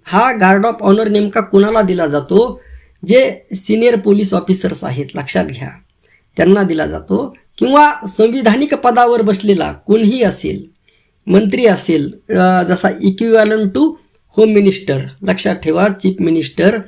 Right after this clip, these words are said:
किंवा राज्यपाल वगैरे अशा व्यक्तींनाच हा guard of honor दिला जातो. आणि एका कथावाचकाला, हे सरळ सरळ लक्षात ठेवा, हे सरळ सरळ संविधानाचं, कायद्याचं, लोकशाहीचं उल्लंघन आहे.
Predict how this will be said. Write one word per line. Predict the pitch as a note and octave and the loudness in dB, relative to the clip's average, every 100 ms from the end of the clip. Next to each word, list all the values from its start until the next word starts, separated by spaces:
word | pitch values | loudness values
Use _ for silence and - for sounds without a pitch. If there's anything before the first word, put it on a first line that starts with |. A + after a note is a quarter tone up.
| _ _ _ _ | _ _ _ _
किंवा | - B3+ C#4+ | -2 2 2
राज्यपाल | A#3+ G3+ A#3 - A3 A3+ | 2 2 0 0 0 2
वगैरे | G3+ G3 G#3+ | 0 0 0
अशा | G#3 - F3 G#3+ | -2 -8 -2 0
व्यक्तींनाच | F#3+ F#3+ - G3+ G#3+ G#3 | 2 0 0 0 0 -6
हा | - G3 | -4 -2
guard | F3+ E3+ E3 | 0 0 0
of | F3 - | -4 -2
honor | E3 E3 | -2 -2
दिला | D3 D3 D3 | -2 -6 -6
जातो. | C3+ C3+ - - _ _ _ _ - | -10 -12 -18 -18 _ _ _ _ -6
आणि | A#3 | 2
एका | C4 C4+ | 2 2
कथावाचकाला, | B3+ G3+ F#3+ B3 B3+ G3+ G3 F3+ - D#2 - _ _ _ _ _ _ _ - | 0 0 0 0 2 0 -2 -4 -10 -12 -20 _ _ _ _ _ _ _ -6
हे | A3 C4+ | -2 -2
सरळ | - - A3 C4 | -2 -2 0 0
सरळ | A3 A3 A#3+ G3+ F#3+ - | 0 0 2 0 -4 -8
लक्षात | F#3 - A3 | -6 -2 -2
ठेवा, | G3 G3+ | 0 0
हे | F#3+ G3 A3 | 2 0 0
सरळ | F#3+ F#3+ G3 | -2 0 0
सरळ | G3 F#3+ G3+ B3+ - - - _ - | 0 0 0 0 -6 -18 -20 _ 0
संविधानाचं, | G3+ A3+ A3+ F3+ F3+ E3 G3 G#3+ | 0 2 0 0 0 -2 -2 -2
कायद्याचं, | - F3 F3 E3+ E3 G3 | -2 -2 0 -4 -2 -2
लोकशाहीचं | A3 E3 F3+ F#3+ F#3 D#3 D#3 E3 G3+ A#3+ F#3+ - _ | 0 0 -2 -4 -6 -4 -6 0 0 0 -8 -20 _
उल्लंघन | E3+ F#3 F3+ G3 G#3+ A3 | 0 2 2 2 2 0
आहे. | F3+ C3 C3 C3 - | 0 -2 -6 -10 -14